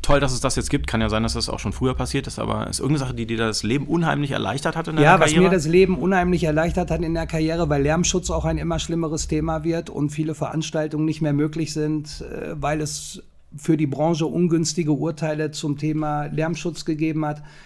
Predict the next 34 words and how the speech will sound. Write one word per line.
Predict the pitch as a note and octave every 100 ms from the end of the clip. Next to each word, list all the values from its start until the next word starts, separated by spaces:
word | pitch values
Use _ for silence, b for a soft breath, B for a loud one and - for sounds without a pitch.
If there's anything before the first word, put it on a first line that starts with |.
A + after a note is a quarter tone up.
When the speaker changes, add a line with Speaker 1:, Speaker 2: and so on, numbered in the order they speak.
| B
Speaker 2:
ist | -
die | -
Entwicklung | C3+ C#3 D3+ C#3+
eines | C#3 B2+
Line-Arrays. | C#3 C3 C#3 A2+ G#2 A#2 - - - b b b b
Also | - C#3 C3+
wenn | C#3+
wir | C#3+
früher | - D#3+ D#3+
große | D3 D3 - C#3
Boxentürme | D3+ - E3 E3+ E3 D#3
aufgebaut | D#3 D#3 E3+ D3 D#3 D3
haben, | D3+ D#3
einfach | C#3 D3 D3+ D3
Kiste | - D#3 -
über | D3+ D3 C#3+
Kiste | - D#3+ -
gestapelt, | D#3+ D#3+ - D#3+ E3 E3+ D#3
bis | D3+ D3+
sie | D#3
so | D3 D3+
hoch | C3+ D#3 D3+
war, | E3+
dass | D3+ D3
man | D3+
nichts | C3 D3+ D3+ -
mehr | E3
oben | D3 D3
drauf | C3+ C#3 D#3
kriegte, | - F3 -
damit's | - C#3+ D3+ -
richtig | D3 D3+ A#2+
Wumms | C#3 D#3+ D#3
macht, | E3+ D#3